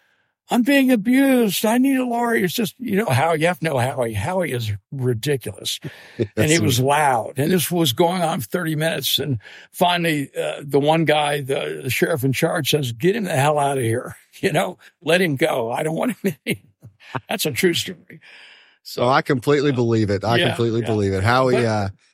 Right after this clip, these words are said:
Speaker 2: I, I was lucky enough to get some, uh, Okeetees from Howie, uh, at a Daytona show. We're talking years and years ago. It, it's, you know, I'm, uh, fifteen, twenty years ago. Um,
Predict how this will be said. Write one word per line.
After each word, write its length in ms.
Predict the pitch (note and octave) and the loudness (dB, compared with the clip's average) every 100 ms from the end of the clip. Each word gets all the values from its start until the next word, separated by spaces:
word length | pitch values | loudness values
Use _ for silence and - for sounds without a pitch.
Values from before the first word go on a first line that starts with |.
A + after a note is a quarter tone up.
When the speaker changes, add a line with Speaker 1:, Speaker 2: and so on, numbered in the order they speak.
| _ _ _ _ _ _ _ _ - | _ _ _ _ _ _ _ _ -8
Speaker 2:
I, 80 | - | -6
I 140 | G2 | 2
was 200 | D3+ C3+ | 2 4
lucky 300 | C3+ D3 - | 4 2 2
enough 220 | B2+ B2+ A2+ | 2 2 0
to 80 | |
get 200 | A2+ B2+ | 0 0
some, 300 | - - A2+ | 0 0 2
uh, 160 | G#2+ G2+ | 2 2
Okeetees 600 | A#2+ A#2+ A2+ A#2+ A#2 A2+ | 0 0 -2 0 0 0
from 300 | - G#2 G2 | 0 0 0
Howie, 600 | F#2 G2 A#2+ A#2 A2+ G#2+ | -2 0 2 4 2 2
uh, 40 | G2+ G2 F#2+ | 2 0 0
at 80 | |
a 40 | G2+ | 0
Daytona 500 | A2 A2 A#2+ A2 G#2 | 2 0 2 2 2
show. 640 | - G2+ G2 F#2+ F2+ B1 F#2+ | 2 2 2 0 -2 -6 -2
We're 140 | A#2 | -2
talking 460 | G#2+ A2+ G2 F#2 E2+ | 2 2 2 -2 -4
years 880 | E2+ G2+ A2+ A#2 A2 G#2 F#2 F2 F#2 | -2 0 2 4 4 4 2 0 0
and 140 | F2+ | 0
years 400 | G2 G#2 G2 F2+ | 2 4 4 2
ago. 400 | F2+ F2 F2 E2+ | -2 -2 -2 -4
It, 200 | F2 F2 | -4 0
it's, 260 | G2 G2+ - - _ _ - | 0 -2 -6 -20 _ _ -4
you 120 | E2+ | -2
know, 60 | D#2 | 0
I'm, 100 | - | -2
uh, 420 | C2+ - - - - _ _ _ | -4 -6 -6 -8 -10 _ _ _
fifteen, 380 | G2+ F#2 G2 F#2+ | -6 -2 0 0
twenty 240 | F2+ G2 F#2 | 2 2 2
years 240 | F#2+ F#2 | 2 2
ago. 260 | F#2+ F#2+ G2 - - _ _ | 0 0 -2 -10 -20 _ _
Um, 480 | - F#2+ F#2 E2 E2 | 0 2 2 0 -6